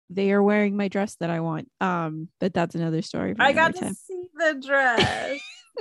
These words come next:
Speaker 2: It's so cute. But I have to say, I think I like the darker colored one better.
Speaker 1: Yeah, me too. But
Speaker 2: But Jem was perfect in it.
Speaker 1: Yeah, they,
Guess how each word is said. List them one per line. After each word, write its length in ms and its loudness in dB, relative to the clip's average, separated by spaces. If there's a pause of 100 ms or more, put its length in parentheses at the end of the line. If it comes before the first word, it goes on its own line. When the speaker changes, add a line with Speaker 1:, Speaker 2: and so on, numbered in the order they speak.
(180)
Speaker 2:
It's 520 0
so 280 4
cute. 320 -6
But 80 6
I 140 6 (200)
have 200 4
to 100 -10
say, 260 -4
I 60 -6
think 200 -12
I 120 0
like 240 -2
the 440 -4
darker 400 -2
colored 300 -4
one 220 -10
better. 560 -4
Speaker 1:
Yeah, 300 -6 (540)
me 160 -4
too. 180 -10 (380)
But 120 -8
Speaker 2:
But 160 0
Jem 240 0
was 160 -6
perfect 420 -8
in 80 -6
it. 180 -8 (280)
Speaker 1:
Yeah, 180 -6 (380)
they, 160 -4